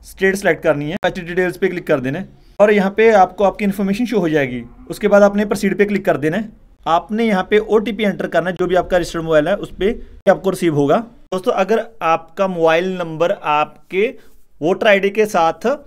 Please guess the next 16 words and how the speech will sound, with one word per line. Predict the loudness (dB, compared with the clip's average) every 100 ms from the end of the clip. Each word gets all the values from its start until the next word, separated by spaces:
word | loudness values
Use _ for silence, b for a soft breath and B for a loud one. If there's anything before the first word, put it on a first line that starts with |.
| b b b b
लिंक्ड | -6 -4 0 0
नहीं | 0 -4
है | -4
तो | -4 -4
मैं | -4
उसके | -8 -8 -2
रिलेटेड | -2 -2 -6 -10 -12 _ _ _ -20 _ -8
वीडियो | -2 2 4
लेके | 2 0
आऊँगा, | -4 -4
जिसमें | -4 -6 -4
मैं | -4
आपको | -4 -8
बताऊँगा | -6 -6 -6
कि | -6 -4
आपने | -4 -6 -8